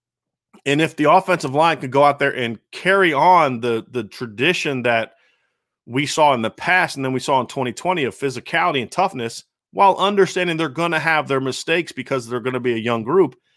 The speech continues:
then you can start to say, "Jeff Quinn is the reason for the change in twenty twenty, and Chris Watt was a part of that." But if we see them revert back, then you have to ask that question. So, David, I do think it's fair to ask the question, and I think we should always be willing to,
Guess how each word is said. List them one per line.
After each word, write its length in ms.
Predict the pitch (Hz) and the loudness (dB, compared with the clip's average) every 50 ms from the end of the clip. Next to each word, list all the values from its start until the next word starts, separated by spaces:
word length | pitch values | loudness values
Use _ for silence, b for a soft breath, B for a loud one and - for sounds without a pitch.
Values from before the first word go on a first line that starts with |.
| _ _ _ _ _ _ _ _ _ | _ _ _ _ _ _ _ _ _
then 200 | - 151 143 147 | 2 2 2 4
you 100 | 160 190 | 2 2
can 140 | 190 196 180 | 2 2 0
start 260 | - - 175 165 - | 2 4 2 2 2
to 80 | - 135 | 0 -6
say, 520 | - - - 190 180 156 135 127 123 - _ _ _ _ _ _ 123 | -4 2 2 4 4 6 4 2 2 -2 _ _ _ _ _ _ -6
"Jeff 280 | 107 143 165 151 - | 0 2 2 2 2
Quinn 280 | - - - 233 247 240 | -2 -8 -2 0 2 2
is 160 | 214 160 127 | 2 0 2
the 120 | 127 131 120 | 0 -2 0
reason 340 | 120 123 127 110 107 110 | 0 -2 -4 -4 -8 -10
for 140 | 98 101 110 | -8 -8 -8
the 80 | 107 101 | -8 -8
change 360 | - - 131 113 110 104 92 | -8 -6 -6 -6 -6 -8 -10
in 100 | 101 92 | -12 -12
twenty 260 | - 113 113 101 101 | -10 -8 -8 -8 -10
twenty, 280 | 95 - 107 104 107 135 | -12 -10 -10 -6 -4 -6
and 100 | 139 135 | -6 -4
Chris 240 | - 147 139 - - | -4 -6 -6 -4 -6
Watt 260 | 123 127 127 - - | -8 -8 -8 -8 -10
was 120 | 113 - | -10 -14
a 140 | 95 _ - | -14 _ -16
part 300 | - - 226 240 214 143 | -2 2 2 4 4 2
of 80 | 107 98 | -2 -6
that." 260 | 90 82 82 - - _ b b b b b b b b b b | -8 -10 -10 -12 -12 _ b b b b b b b b b b
But 120 | - - 156 | 0 2 2
if 120 | 143 - | 2 0
we 80 | 143 135 | -2 -4
see 240 | 127 - - 196 208 | -4 -4 -4 -4 0
them 260 | 175 180 160 147 143 | 2 0 2 2 0
revert 340 | 131 113 123 131 - - 110 | 0 2 2 2 2 2 2
back, 320 | 143 180 208 202 165 - | 2 4 4 2 0 0
then 160 | - 123 127 | -4 -4 -4
you 80 | 127 120 | -2 -2
have 240 | 127 131 127 120 - | 0 0 -2 -2 -4
to 100 | - 110 | -4 0
ask 220 | 127 151 151 - | 0 0 0 -2
that 160 | 127 104 - | -4 -4 -4
question. 400 | - - 175 220 220 - - 104 | -2 -2 -2 -2 -2 -4 -12 -12
So, 160 | - - 120 | -10 -10 -8
David, 280 | 107 120 135 135 127 123 | -4 -2 -2 0 0 -2
I 60 | 120 | -4
do 240 | 110 101 135 185 226 | -4 -2 -4 -4 -4
think 240 | - - 165 139 - | -2 -6 -6 -4 -6
it's 160 | 117 - - | -8 -10 -10
fair 240 | - - 151 139 131 | -2 2 2 4 4
to 120 | 127 113 | 4 2
ask 220 | 107 117 113 - - | 0 0 -2 -2 -8
the 80 | - | -14
question, 400 | - - 107 104 101 - - 143 | -8 -6 -6 -4 -4 -6 -6 -6
and 120 | 147 139 139 | -4 -2 -4
I 80 | 135 | -2
think 180 | 131 139 135 135 | -2 -4 -4 -4
we 100 | 151 147 | -6 -6
should 140 | - - 95 | -4 0 2
always 360 | 117 143 185 208 190 156 123 | 4 4 6 4 4 2 2
be 160 | 120 131 123 | -2 -2 -2
willing 580 | 117 113 113 113 113 123 131 131 131 123 117 - | -2 -4 -8 -4 -2 0 0 0 0 -2 -4 -2
to, 200 | - 131 123 | 0 -2 -2